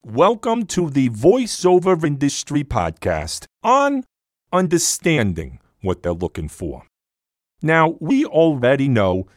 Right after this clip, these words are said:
that advertisers never truly recognize what they're searching for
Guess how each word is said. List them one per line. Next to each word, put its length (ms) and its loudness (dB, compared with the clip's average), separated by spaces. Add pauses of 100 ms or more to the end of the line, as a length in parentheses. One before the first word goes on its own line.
that 160 0
advertisers 960 2 (180)
never 300 0
truly 400 -2
recognize 720 -2
what 160 -8
they're 120 -4
searching 440 2
for 400 0